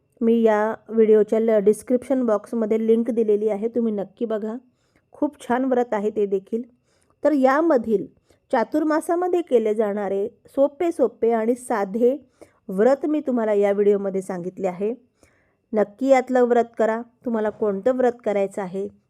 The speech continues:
त्याची आणखीन माहिती असेल, तुम्हाला लागत असेल तर मला नक्की कमेंट करा.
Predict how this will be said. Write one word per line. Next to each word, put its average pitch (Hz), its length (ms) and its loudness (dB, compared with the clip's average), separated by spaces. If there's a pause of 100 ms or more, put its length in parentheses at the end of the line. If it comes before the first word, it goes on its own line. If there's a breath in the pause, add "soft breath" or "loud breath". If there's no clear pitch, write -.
(200)
त्याची 208 360 -4
आणखीन 214 340 -4
माहिती 214 340 -2
असेल, 196 400 -4 (120)
तुम्हाला 208 260 -2
लागत 190 380 -2
असेल 254 220 -2
तर 254 60 -2
मला 190 220 -4
नक्की 190 300 -8
कमेंट 214 380 -4
करा. 214 260 -4